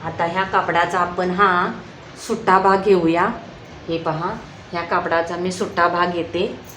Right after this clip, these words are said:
आता आपण हिची घडी घालायची आहे. आता घडी आपण कितीची घालणार, तर आपली ही सीट आहे पहा पंधरा, तर आपण सीटची बरोबर घडी घालायची. ही आपली सीट आहे पंधरा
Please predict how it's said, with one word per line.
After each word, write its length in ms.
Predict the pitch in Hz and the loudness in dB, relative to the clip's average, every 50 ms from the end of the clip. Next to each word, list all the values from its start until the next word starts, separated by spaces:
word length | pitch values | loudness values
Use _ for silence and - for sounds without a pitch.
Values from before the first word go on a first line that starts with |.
| - - - - 170 | -18 -18 -12 -8 -8
आता 200 | 156 - 175 165 | -4 -2 0 -2
आपण 200 | 165 - 180 180 | 0 0 -2 -2
हिची 260 | 180 170 - 202 202 | -2 0 2 2 2
घडी 280 | 190 190 180 180 180 | 2 2 0 2 2
घालायची 460 | 190 202 196 185 170 160 160 165 190 165 | 2 2 0 0 0 0 0 0 0 -2
आहे. 300 | 151 151 151 170 180 214 226 240 - - - - - - - - - - - - - - - - - - - - - - - - - - - - | 0 0 0 -2 -4 -4 -6 -8 -12 -14 -16 -18 -20 -20 -20 -20 -20 -20 -20 -20 -20 -20 -20 -20 -20 -20 -20 -20 -20 -20 -20 -20 -20 -20 -18 -16
आता 220 | 175 180 185 - 170 | -6 -2 -2 0 0
घडी 240 | 190 190 190 202 220 | 2 4 6 6 6
आपण 300 | 214 220 220 226 233 233 | 6 4 2 0 0 0
कितीची 420 | 233 180 - - - - - 233 | -2 -4 -4 -6 -6 -4 0 2
घालणार, 500 | 226 233 220 185 170 165 165 160 165 165 - - - - - - 214 | 2 2 2 0 0 0 0 0 0 -2 -4 -8 -14 -16 -4 2 4
तर 60 | 214 | 6
आपली 300 | 214 202 202 208 202 208 | 6 6 4 4 2 2
ही 160 | 220 226 226 | 4 4 2
सीट 340 | 220 - - 226 214 220 233 | 2 0 0 0 2 4 4
आहे 220 | 208 202 208 196 | 2 2 2 0
पहा 300 | 196 196 190 180 196 196 | 2 2 4 6 6 6
पंधरा, 540 | 202 - 233 196 180 160 165 - 160 175 208 226 - - - - - - | 6 6 4 4 4 4 4 4 4 4 4 2 -2 -8 -14 -14 -2 4
तर 60 | 196 196 | 6 6
आपण 300 | 190 185 190 202 214 214 | 8 8 6 6 4 4
सीटची 520 | - - 226 226 226 220 - - - 247 | 2 2 2 2 2 0 -2 -4 -4 2
बरोबर 480 | 220 220 208 196 196 190 190 214 - 226 | 6 8 8 8 8 8 8 8 8 8
घडी 260 | 226 220 196 196 196 | 8 6 6 6 6
घालायची. 500 | 202 185 170 151 151 147 - - 185 202 247 - - - - - - - - - - - - | 6 8 8 6 6 4 4 2 2 2 2 0 -4 -10 -14 -16 -18 -20 -20 -20 -16 -8 -6
ही 40 | 190 | -6
आपली 260 | 170 175 180 180 185 | -4 -2 -2 -2 -2
सीट 340 | - - - 208 196 - 202 | -2 -4 -6 -6 0 2 2
आहे 220 | 185 180 190 185 | 2 2 2 -2
पंधरा 440 | 185 - 196 175 165 160 165 175 | -2 -2 -4 -2 -2 -2 0 -2